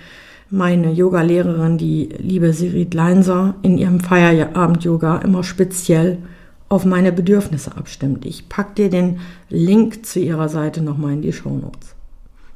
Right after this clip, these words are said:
Probier's vielleicht einfach mal aus, weil für mich war's der absolute Gamechanger.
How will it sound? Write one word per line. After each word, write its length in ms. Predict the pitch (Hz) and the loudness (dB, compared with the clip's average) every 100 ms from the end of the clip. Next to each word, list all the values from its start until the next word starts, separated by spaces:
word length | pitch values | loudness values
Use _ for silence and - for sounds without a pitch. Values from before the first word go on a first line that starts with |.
| - | -20
Probier's 400 | - 175 220 247 | -12 -2 0 0
vielleicht 260 | - 190 196 | 0 -2 0
einfach 240 | 190 190 | -2 -2
mal 220 | 170 165 | -2 -2
aus, 440 | - 190 262 - - | -2 0 0 -2 -12
weil 300 | - 165 170 - - - | -8 -6 -6 -8 -20 -20
für 140 | - 175 | -8 -4
mich 300 | 196 - - | -2 -4 -4
war's 240 | 170 175 | -6 -4
der 160 | - - | -8 -8
absolute 440 | 160 - 147 160 | -12 -12 -8 -8
Gamechanger. 720 | 147 127 139 131 123 131 139 | -6 -6 -6 -6 -6 -6 -8